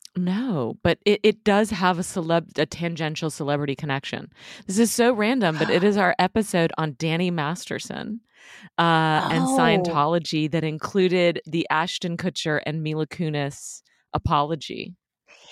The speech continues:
Speaker 2: You know what? I ki-, I should have known that because we have, uh, Substack's really cool. By the way, if everybody's thinking about becoming a Substacker, I, I recommend it. You've got really good, um,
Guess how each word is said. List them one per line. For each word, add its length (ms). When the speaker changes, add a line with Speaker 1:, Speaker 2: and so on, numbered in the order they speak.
Speaker 2:
You 160
know 100
what? 260
I 120
ki-, 400
I 100
should 240
have 180
known 240
that 240
because 480
we 400
have, 240
uh, 380
Substack's 840
really 180
cool. 220
By 180
the 80
way, 300
if 160
everybody's 400
thinking 200
about 220
becoming 300
a 40
Substacker, 720
I, 220
I 80
recommend 480
it. 120
You've 200
got 180
really 220
good, 440
um, 360